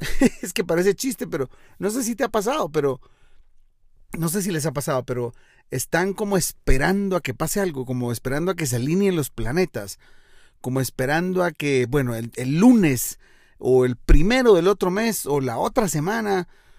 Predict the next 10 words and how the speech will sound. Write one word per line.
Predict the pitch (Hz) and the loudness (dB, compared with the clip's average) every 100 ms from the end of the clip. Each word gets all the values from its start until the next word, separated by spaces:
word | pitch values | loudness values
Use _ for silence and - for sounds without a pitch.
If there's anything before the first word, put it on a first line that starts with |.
| - | -20
o | - 127 135 131 127 120 113 101 | -6 0 4 4 4 0 -4 -8
cuando | - 156 151 143 139 131 131 127 127 123 120 120 120 | -4 0 0 -2 -4 0 4 4 4 2 0 -2 -4
se | 113 - | -6 -8
me | 123 113 _ | -8 -10 _
quite | - 262 - | -8 -2 0
el | 202 | 2
dolor | 156 147 185 196 | 2 4 4 4
de | 185 | 2
la | 170 | 0
rodilla | 135 151 240 240 220 202 | 0 0 0 0 0 -4